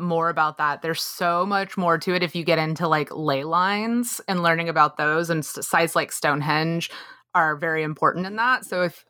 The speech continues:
if you're ever interested in doing a little, like, digging, ley lines,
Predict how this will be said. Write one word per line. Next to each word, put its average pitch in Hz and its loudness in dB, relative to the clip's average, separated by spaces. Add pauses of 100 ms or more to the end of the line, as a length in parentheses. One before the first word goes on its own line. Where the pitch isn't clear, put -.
(340)
if 214 2
you're 220 0
ever 226 0
interested 196 0
in 165 0
doing 156 2
a 156 0
little, 147 2
like, 143 2 (120)
digging, 139 0 (460)
ley 175 0
lines, 107 -4